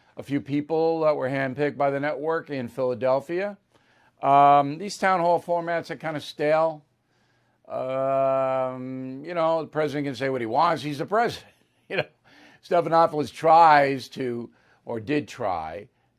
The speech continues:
to, uh, throw him a little bit, but, eh, it didn't really work. And, you know,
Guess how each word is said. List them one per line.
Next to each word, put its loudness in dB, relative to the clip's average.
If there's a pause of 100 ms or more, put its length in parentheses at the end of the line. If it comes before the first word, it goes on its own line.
(120)
to, -6
uh, -4
throw 2
him 0
a -2
little -6
bit, -2
but, -6 (140)
eh, -10
it -20
didn't -6
really -4
work. -12
And, -18 (320)
you -16
know, -14